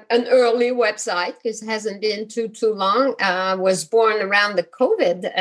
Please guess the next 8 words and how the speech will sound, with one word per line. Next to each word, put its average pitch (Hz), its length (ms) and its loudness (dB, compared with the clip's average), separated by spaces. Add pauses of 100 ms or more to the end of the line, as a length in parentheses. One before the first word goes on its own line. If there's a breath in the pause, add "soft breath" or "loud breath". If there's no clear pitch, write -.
(200)
nineteen, 180 500 -2
actually. 202 540 -2 (220 soft breath)
So 226 280 0
our 226 240 2
website 277 460 0
is 214 240 -4
lets 214 400 -8
lead 247 460 -4